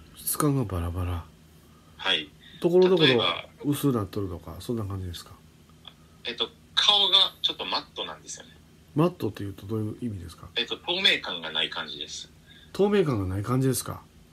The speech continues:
Speaker 2: はい。ただし、体は透明感があったんですよ。
Speaker 1: はあ。
Speaker 2: イカとかクラゲみたいな。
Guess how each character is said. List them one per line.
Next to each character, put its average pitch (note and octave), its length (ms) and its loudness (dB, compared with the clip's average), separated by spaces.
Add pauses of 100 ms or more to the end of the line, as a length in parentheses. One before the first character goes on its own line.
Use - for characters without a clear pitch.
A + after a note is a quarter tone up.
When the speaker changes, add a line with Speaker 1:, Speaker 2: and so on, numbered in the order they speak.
(160)
Speaker 2:
は - 160 0
い。 - 100 -4 (260)
た - 140 4
だ - 140 6
し、 - 260 0
体 F#3 440 2
は F#3+ 260 2 (100)
透 A#2+ 180 -4
明 A#2 140 0
感 F#2+ 200 -10
が G2+ 100 -6
あ - 40 -8
っ - 20 -12 (100)
た - 80 -16
ん - 60 -20
で - 60 -20
す - 100 -16
よ。 - 60 -20 (680)
Speaker 1:
は A#2 1040 0
あ。 - 240 -14 (160)
Speaker 2:
イ C3+ 100 -2
カ C3+ 180 0
と - 100 -4
か - 140 -6
ク - 160 -8
ラ - 140 0
ゲ - 140 -4
み - 120 -16
た - 100 -16
い - 80 -20
な。 - 80 -20